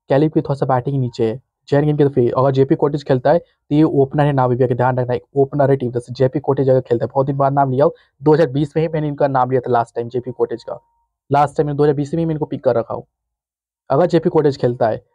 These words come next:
तो आंख बंद करके पिक करना, क्योंकि वो ओपनर है टीम से ना भी पिएगा।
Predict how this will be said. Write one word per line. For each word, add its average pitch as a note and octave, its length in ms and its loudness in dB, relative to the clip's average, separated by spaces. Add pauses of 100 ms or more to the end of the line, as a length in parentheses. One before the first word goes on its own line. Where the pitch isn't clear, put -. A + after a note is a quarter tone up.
(260)
तो - 60 -8
आंख C#3+ 340 -2
बंद C3 140 0
करके B2 140 -6
पिक A2+ 200 -12
करना, - 200 -10 (420)
क्योंकि D#3 160 2
वो C#3 140 6
ओपनर B2+ 280 2
है B2+ 60 2
टीम A#2+ 220 -4
से A#2+ 120 -10
ना A2+ 100 -4
भी A2 100 -10
पिएगा। A2+ 320 -10